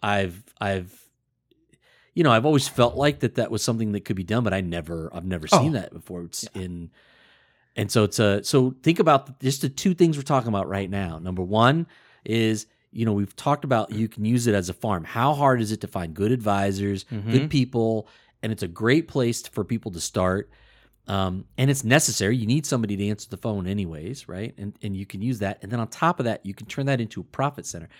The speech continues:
Speaker 1: Now, if you turn it into a profit center,
Speaker 2: Ding, ding, ding, ding, ding,
Speaker 1: you're
Speaker 2: ding, ding.
Speaker 1: basically got your whole B D C. You're making appointments for free.
Speaker 2: That is it.
Speaker 1: Yeah, it's, I, to me, it's
Speaker 2: I
Speaker 1: like
Speaker 2: mean, a-, and, and, and think about it. You were, you, you,
Speaker 1: <sighs>
Speaker 2: and I'm talking to all you service directors and managers and all that stuff,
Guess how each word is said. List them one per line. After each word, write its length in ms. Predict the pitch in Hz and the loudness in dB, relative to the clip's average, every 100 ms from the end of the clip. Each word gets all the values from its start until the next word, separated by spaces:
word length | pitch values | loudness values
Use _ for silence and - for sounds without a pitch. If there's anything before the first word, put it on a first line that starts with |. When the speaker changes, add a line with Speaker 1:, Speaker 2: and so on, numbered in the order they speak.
| - - | -12 -8
Speaker 1:
Now, 60 | |
if 60 | 98 | -8
you 60 | |
turn 220 | - 220 233 | -2 2 4
it 40 | |
into 160 | 151 104 | 2 0
a 40 | |
profit 420 | - 127 156 190 | 2 2 2 0
center, 340 | - 285 320 - _ _ _ _ - | 0 0 0 -4 _ _ _ _ 6
Speaker 2:
Ding, 180 | 127 | 6
ding, 220 | 123 123 123 | 8 6 6
ding, 180 | 123 | 6
ding, 180 | 120 123 | 6 6
ding, 120 | 120 120 | 6 6
Speaker 1:
you're 140 | 120 | 6
Speaker 2:
ding, 80 | 120 | 6
ding. 160 | 120 | 8
Speaker 1:
basically 440 | 208 226 247 - 220 | 8 6 -2 0 2
got 280 | 180 180 151 | 4 2 2
your 100 | 143 | -2
whole 260 | - 165 | 2 2
B 140 | 156 160 | 4 0
D 60 | |
C. 120 | 151 170 | 0 0
You're 60 | |
making 200 | 151 147 | 0 0
appointments 320 | 135 135 139 110 | -4 -4 -6 -8
for 120 | 107 | -10
free. 600 | - 135 202 208 147 160 | -14 -10 -6 -4 -4 -2
Speaker 2:
That 180 | 104 101 | 0 0
is 100 | 98 | -2
it. 160 | 92 - _ _ _ | -4 -8 _ _ _
Speaker 1:
Yeah, 240 | - - - | -12 -10 -10
it's, 180 | 110 - | -12 -10
I, 340 | 120 120 117 113 - - | -4 -2 -2 -6 -12 -8
to 140 | 127 | -4
me, 340 | 123 165 160 117 | -2 0 0 0
it's 380 | 95 - - - _ _ _ - - - | -2 -6 -8 -10 _ _ _ -20 -16 -2
Speaker 2:
I 40 | |
Speaker 1:
like 60 | 123 | 2
Speaker 2:
mean, 160 | 117 117 - | 2 0 -4
a-, 160 | - | 4
and, 140 | 147 - | 4 6
and, 100 | 139 - | 2 2
and 100 | 127 | 4
think 140 | 143 | 4
about 180 | 110 95 | 4 2
it. 80 | - - | -2 0
You 220 | 117 147 | 8 8
were, 340 | 160 147 131 | 10 8 6
you, 200 | 131 139 - | 4 2 6
you, 200 | 139 180 - | 4 4 0
Speaker 1:
<sighs> 140 | - | -6
Speaker 2:
and 240 | 147 - 147 | -2 2 4
I'm 100 | 165 | 6
talking 320 | 226 214 170 | 4 4 4
to 120 | 131 | 4
all 100 | 120 | 4
you 140 | 113 101 | 2 0
service 480 | - 117 117 117 - | -2 -2 2 0 0
directors 560 | 117 113 - 113 107 | 0 0 -2 -4 -4
and 140 | 101 98 | -6 -6
managers 680 | 98 101 107 107 110 107 | -4 -4 -6 -4 -6 -6
and 120 | 92 98 | -6 -4
all 140 | 107 | 0
that 200 | 113 - | -2 -2
stuff, 240 | - 113 | -2 -2